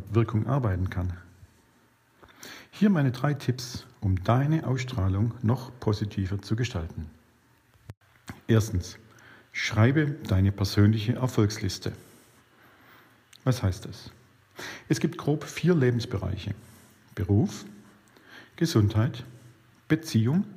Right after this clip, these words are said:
und Einstellung. Setz dich jetzt doch mal hin und schreibe für jeden dieser Bereiche mindestens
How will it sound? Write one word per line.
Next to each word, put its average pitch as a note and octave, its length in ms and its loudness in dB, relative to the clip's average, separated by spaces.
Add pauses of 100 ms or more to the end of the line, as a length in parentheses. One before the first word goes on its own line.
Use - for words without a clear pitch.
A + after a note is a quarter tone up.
(560)
und D#3 360 0
Einstellung. F#2 600 2 (1500)
Setz - 260 2
dich B2 100 -2
jetzt C3 180 2
doch A2 80 4
mal G#2 160 6
hin C#3+ 240 4
und G#2 180 -2
schreibe F#2+ 360 0
für G2 100 -2
jeden B2 300 0
dieser F#2 180 -2
Bereiche F2+ 400 -2
mindestens G2+ 560 0